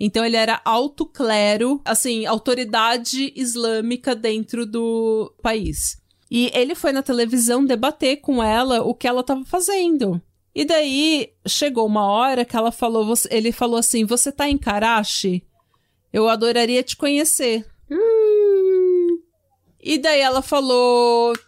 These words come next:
Speaker 1: "Sim, eu tô em Karachi, seria um prazer te conhecer." Então, eles, no mês do Ramadã, em junho de dois mil e dezesseis,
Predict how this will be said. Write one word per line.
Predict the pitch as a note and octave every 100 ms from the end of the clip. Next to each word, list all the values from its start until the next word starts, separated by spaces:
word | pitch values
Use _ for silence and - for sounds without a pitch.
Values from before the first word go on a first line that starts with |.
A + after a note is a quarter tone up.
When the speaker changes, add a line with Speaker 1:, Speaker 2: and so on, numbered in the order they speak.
| _
Speaker 1:
"Sim, | - - F4+ C#4
eu |
tô | B3
em | A#3 A#3
Karachi, | D4+ F4+ E4 D4 -
seria | - A#3 A3+
um |
prazer | A3+ D4 E4 E4 D4
te | -
conhecer." | D#4 D4 E4+ G#4+ E4+ C4+ _ _ _ D5+ D5+
Então, | - D4 D4 G4 A4 _
eles, | - C#4+ B3 C#4+ C#4+
no | D#4 F4+
mês | C#4 A#3+ A#3
do | A#3+
Ramadã, | A#3 A#3 C4 A#3+ A3 A3 B3
em | A3+ A#3
junho | A#3+ A3 A3 G#3+ A3+ C4 D#4 - _ _
de | E3+ G#3+
dois | A3 A3
mil | A3+ G#3+
e |
dezesseis, | G#3+ A3 A3 A#3 A3 F#3+ G#3 A3